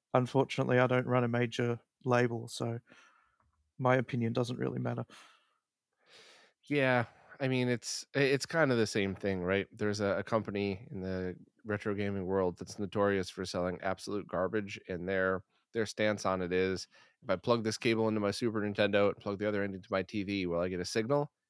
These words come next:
Speaker 2: Yes, then done." They don't care about anything else. They just sell their crappy adapters and pollute the market with it. So, yeah, it's, I get it. We all feel your pain. <laughs>
Speaker 1: Yeah, 'cause, like, the fact is, we can do better,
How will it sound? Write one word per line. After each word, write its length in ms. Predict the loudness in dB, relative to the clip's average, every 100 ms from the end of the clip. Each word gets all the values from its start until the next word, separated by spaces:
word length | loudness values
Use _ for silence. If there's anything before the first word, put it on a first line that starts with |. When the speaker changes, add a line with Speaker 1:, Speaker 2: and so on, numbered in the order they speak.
| 0
Speaker 2:
Yes, 380 | 2 4 0 -14 _
then 240 | -6 -6 -10 _ _ _ 0
done." 260 | 0 -2 -16 _ _ _
They 60 | -4
don't 160 | -4 2
care 140 | 4
about 220 | 4 4 2
anything 380 | 0 2 2 2
else. 440 | 2 0 -4 -10 -8
They 100 | -6
just 240 | -6 -4
sell 140 | -2 -2
their 100 | 0
crappy 380 | 0 0 -2 0
adapters 640 | 0 0 -2 -4 -4 -6
and 180 | -10 -12 _ _ -4
pollute 260 | -2 -2
the 60 | -2
market 360 | 0 0 -2 -4
with 140 | -4
it. 200 | -4 -6
So, 160 | -4 2
yeah, 260 | 4 4
it's, 240 | 2 -4 -16 _ _ _ _ _ 0
I 80 | 4
get 160 | 6
it. 120 | 6 0 _
We 120 | 4 6
all 120 | 6
feel 240 | 6 6
your 140 | 6 4
pain. 320 | 2 2 -2 -10 _
<laughs> 120 | 0 0 _ -20 -20 _ -4
Speaker 1:
Yeah, 260 | -2 -2 -4
'cause, 240 | 0 2 4
like, 160 | 2 2 _ _ _
the 80 | -4
fact 340 | 4 4 4 2
is, 280 | 2 -2 -12 _ _ _ _ _ _ _ _ _ _
we 140 | 2 4
can 180 | 4 4
do 180 | 4
better, 460 | 6 6 6 4